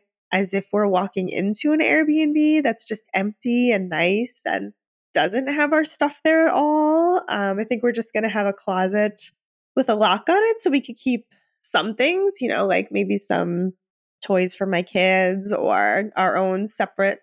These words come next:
towels and sheets, just 'cause I don't wanna share with guests and little things like that. But aside from those things, it's just gonna be hotel-like, I'm hoping. So that part of me really likes that idea.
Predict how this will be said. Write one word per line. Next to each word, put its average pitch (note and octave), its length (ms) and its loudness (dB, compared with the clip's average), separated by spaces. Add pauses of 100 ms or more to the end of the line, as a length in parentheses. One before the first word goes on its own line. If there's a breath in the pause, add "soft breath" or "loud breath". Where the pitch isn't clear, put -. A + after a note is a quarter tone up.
(140)
towels A#3+ 460 4
and B3 200 0
sheets, - 420 -4
just - 160 -10
'cause B3 120 0
I B3+ 80 4
don't G#3 100 2
wanna A3 180 0
share A#3+ 260 0
with A3+ 180 0
guests G#3+ 600 0
and G3 320 -2 (300)
little D#4+ 240 4
things C4+ 300 0
like G#3+ 280 0
that. A3 540 2 (220)
But A#3+ 120 0
aside B3+ 600 2
from A#3 220 -2
those A3+ 260 0
things, G3 320 -4
it's G3 140 -6
just - 180 -8
gonna G#3+ 180 -2
be G3+ 480 2 (480)
hotel-like, B3 800 -2
I'm G#3 160 -6
hoping. - 480 -4
So A#3+ 260 0 (360)
that D4 380 0
part C4+ 220 0
of C4 80 2
me G#3+ 540 0 (360)
really G#3 260 2
likes - 300 -2
that - 140 0
idea. - 400 -4